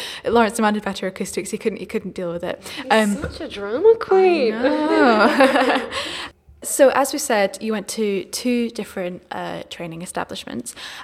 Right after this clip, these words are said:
Speaker 1: Um, and what was, um, the mental health support like at those places? Did it differ from place to place? Was there any really at all? Um, what was the support like?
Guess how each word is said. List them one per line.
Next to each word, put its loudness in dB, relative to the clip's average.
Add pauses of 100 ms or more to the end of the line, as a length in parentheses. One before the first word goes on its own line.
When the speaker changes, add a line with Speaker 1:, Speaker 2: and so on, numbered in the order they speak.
(120)
Speaker 1:
Um, 2
and 0
what -2
was, 0 (360)
um, 0 (100)
the -2
mental -2
health -6
support -2
like -8
at -8
those -6
places? -12 (280)
Did -6
it -8
differ -4
from -4
place -10
to -20
place? -8
Was -10
there -6
any -8 (420)
really -6
at -12
all? -4
Um, -8
what -8
was -10
the -10
support -10
like? -8